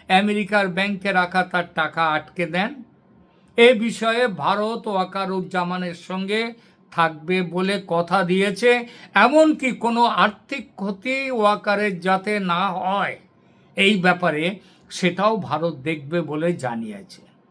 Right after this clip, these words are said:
তিন নম্বর, জামাত ও ইসলামী শক্তি সেনার, মানে ওয়াকারের ভয়গুলো কি কি? জামাত ও ইসলামী শক্তি তারা সেনার মধ্যে আইএসআই পন্থী উস্কে দিয়ে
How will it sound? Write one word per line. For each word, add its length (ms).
তিন 260
নম্বর, 500
জামাত 600
ও 140
ইসলামী 640
শক্তি 580
সেনার, 640
মানে 180
ওয়াকারের 520
ভয়গুলো 560
কি 180
কি? 300
জামাত 520
ও 120
ইসলামী 640
শক্তি 920
তারা 360
সেনার 520
মধ্যে 500
আইএসআই 760
পন্থী 400
উস্কে 520
দিয়ে 580